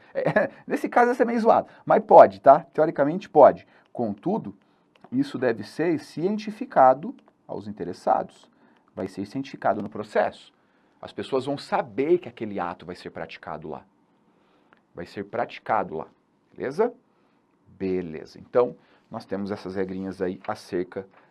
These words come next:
da prática dos atos. Então, todas as regrinhas que nós vimos até aqui,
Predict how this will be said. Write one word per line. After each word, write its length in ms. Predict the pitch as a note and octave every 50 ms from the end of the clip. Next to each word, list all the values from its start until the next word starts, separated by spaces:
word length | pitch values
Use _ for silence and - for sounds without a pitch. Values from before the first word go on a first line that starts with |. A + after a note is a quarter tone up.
| _
da 160 | _ G2 G#2+ G#2
prática 640 | G#2 - _ - G2+ G2 G2 G2 - - - F#2+
dos 220 | G2 A2 A2+ G2
atos. 320 | F#2+ C2+ - - - - -
Então, 260 | D3 E3 - D#4 C4+
todas 380 | - - - - - G#3 G#3+ F#3
as 40 |
regrinhas 380 | F#3+ F3+ B2+ B2+ C3 C#3 C3+ -
que 80 | - -
nós 180 | A#2 A2 G2
vimos 220 | G#2 G#2+ G#2 G2 G#2
até 180 | F2+ - F#2
aqui, 320 | E2 - - - C#3+ -